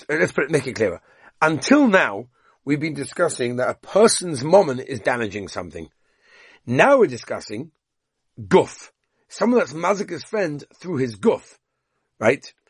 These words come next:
That's a whole different situation. That's a whole different, uh, a whole different, uh, whatever it is. And, uh, we're talking about Mazik Chaver Begufay,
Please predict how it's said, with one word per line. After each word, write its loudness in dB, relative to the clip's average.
That's 2
a 2
whole 6
different -2
situation. -12
That's -12
a -6
whole 0
different, -8
uh, -8
a -6
whole -4
different, -14
uh, -10
whatever -10
it -4
is. 2
And, -8
uh, -2
we're -6
talking -8
about -4
Mazik -2
Chaver -2
Begufay, -6